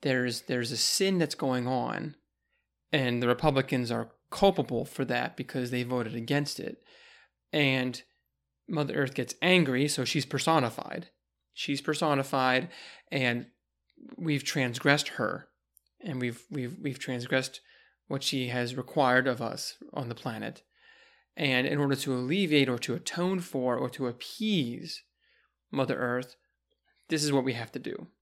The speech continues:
We have to pass this kind of legislation. Now, that is the language of religion. That is a language of spiritu-, spirituality. Now,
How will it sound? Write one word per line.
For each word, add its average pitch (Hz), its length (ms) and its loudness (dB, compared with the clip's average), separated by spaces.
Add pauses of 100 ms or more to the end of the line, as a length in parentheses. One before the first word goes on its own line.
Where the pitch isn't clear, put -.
We 147 100 2
have 135 120 -4
to 143 100 -4 (320)
pass 127 240 2
this 143 100 -4
kind 110 220 -6
of 107 160 -10
legislation. - 640 -8 (880)
Now, 175 200 4 (760)
that 196 200 8
is 185 220 10
the 165 120 6
language 135 640 0 (460)
of 139 220 -2
religion. 180 420 4 (640)
That 156 120 -2
is 175 120 4
a 151 40 4
language 135 320 2
of 131 120 2
spiritu-, - 540 0
spirituality. 143 640 0
Now, 151 200 2